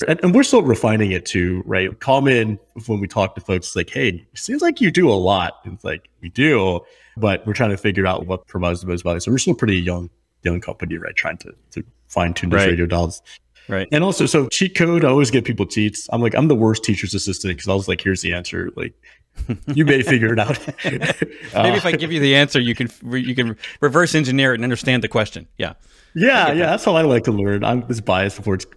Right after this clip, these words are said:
Speaker 1: <laughs> reverse engineering things. It's like, so Shippa is a two-part thing. It's an abstraction layer, right? So one of the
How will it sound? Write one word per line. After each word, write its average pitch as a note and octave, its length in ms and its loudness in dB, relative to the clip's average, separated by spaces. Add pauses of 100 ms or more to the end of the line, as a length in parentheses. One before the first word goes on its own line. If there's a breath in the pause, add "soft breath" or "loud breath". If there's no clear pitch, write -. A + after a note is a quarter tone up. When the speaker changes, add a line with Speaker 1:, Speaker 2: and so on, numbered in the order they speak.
(120)
Speaker 1:
<laughs> - 240 -20
reverse C3+ 440 2
engineering C3+ 600 -2
things. A#2 280 0 (340 loud breath)
It's A3 140 2
like, A#3+ 140 4
so B3+ 100 2
Shippa D4+ 220 -2
is A#3 100 2
a C3 80 4
two-part A2 460 0
thing. F#2 220 0
It's F#2 200 -6
an F#2 140 0
abstraction G#2 560 -2
layer, G2+ 380 -2
right? G#2+ 260 -2
So F2+ 340 -4 (720)
one G2+ 220 0
of F#2 100 0
the F#2 260 0